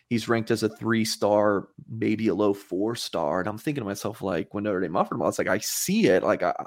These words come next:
I, I think he's a really nice little player." And I think people are sleeping on him a little bit.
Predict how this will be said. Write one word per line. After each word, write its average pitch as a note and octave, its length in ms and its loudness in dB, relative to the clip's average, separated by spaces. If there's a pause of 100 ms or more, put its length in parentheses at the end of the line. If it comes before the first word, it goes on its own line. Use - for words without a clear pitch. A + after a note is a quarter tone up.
I, - 180 -6
I B2+ 60 -10
think C#3+ 240 -6
he's B2 160 2
a A#2 80 4
really G#2+ 260 4
nice F#2 260 -4
little F2+ 140 0
player." G3 300 2
And A2+ 100 -2
I - 40 -8 (460)
think A#2+ 160 -4
people A2 200 2
are G2 60 2
sleeping F#3+ 340 2
on F#2+ 100 0
him F#2+ 100 -2
a F2 40 -2
little E2 160 0
bit. E2 280 -2